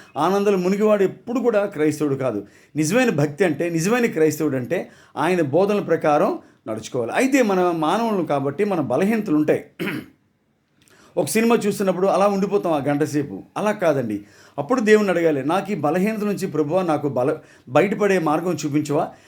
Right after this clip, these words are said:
నేను నిజమైన భక్తి చేయాలనుకుంటున్నాను, నీ గురించి బ్రతకాలనుకుంటున్నాను తండ్రి, నేను బ్రతికంతకాలం నీ గురించి బ్రతకాలి." క్రైస్తవుడు ఎవడు కూడా అరవై సంవత్సరాలు వచ్చి, ముప్పై సంవత్సరాలు వచ్చి, తొంభై సంవత్సరాలు ఎప్పుడు కూడా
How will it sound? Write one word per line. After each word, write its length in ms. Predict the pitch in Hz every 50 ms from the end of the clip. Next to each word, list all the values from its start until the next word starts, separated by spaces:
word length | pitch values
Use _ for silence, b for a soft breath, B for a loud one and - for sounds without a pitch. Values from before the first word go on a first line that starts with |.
| B B B
నేను 160 | 185 214 208
నిజమైన 380 | 202 196 185 240 285 294 294 277
భక్తి 280 | 208 170 165 - 208
చేయాలనుకుంటున్నాను, 720 | 170 143 180 180 165 156 151 139 151 143 147 147 135 120 113
నీ 160 | 139 175 233 254
గురించి 280 | 240 262 262 247 226
బ్రతకాలనుకుంటున్నాను 800 | 196 170 175 160 139 170 180 170 165 151 151 147 143 147 139 127
తండ్రి, 400 | 139 139 139 143 170 214 277 311 - B B B B B B
నేను 140 | 170 185 185
బ్రతికంతకాలం 760 | 156 165 170 165 185 226 214 214 - 208 208 226 226 196 160
నీ 100 | 160 196
గురించి 300 | 202 214 220 214 - 180
బ్రతకాలి." 420 | 143 151 156 147 139 147 123 113 104 b b b b b b b b b -
క్రైస్తవుడు 520 | - 175 202 254 262 - - 285 262 233 208
ఎవడు 200 | 190 185 196 202
కూడా 560 | - 208 196 185 170 147 135 139 156 208 - b b b b b b b 151
అరవై 220 | 170 196 214 214
సంవత్సరాలు 380 | 196 175 202 202 190 196 190 185
వచ్చి, 280 | 147 - - 190 180
ముప్పై 300 | 180 170 170 - - 202
సంవత్సరాలు 380 | 190 190 190 196 175 185 190 170
వచ్చి, 200 | - 185 185 151
తొంభై 260 | 180 165 170 175 190
సంవత్సరాలు 340 | 185 185 180 156 175 175 170
ఎప్పుడు 200 | 151 139 185 185
కూడా 340 | 175 185 185 170 160 170